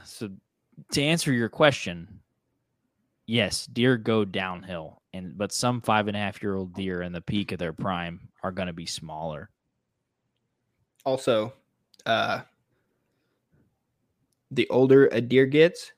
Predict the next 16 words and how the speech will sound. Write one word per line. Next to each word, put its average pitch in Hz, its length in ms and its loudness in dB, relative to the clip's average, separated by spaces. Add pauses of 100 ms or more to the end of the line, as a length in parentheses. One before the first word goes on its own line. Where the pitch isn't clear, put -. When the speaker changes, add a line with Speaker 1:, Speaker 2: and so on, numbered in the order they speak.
(140)
Speaker 2:
doesn't 120 320 0
also 113 400 -2
mean 107 380 -4 (840)
the 90 100 0
larger 98 520 2
his 113 180 -6
home - 240 -6
range 65 240 -10
is. - 320 -10 (1400)
Speaker 1:
Explain. 90 460 -6 (720)
Speaker 2:
So, 98 640 0 (640)
uh, 95 120 -4 (340)
apparently 117 840 2
there 107 200 6
was 104 480 2
a, 104 520 2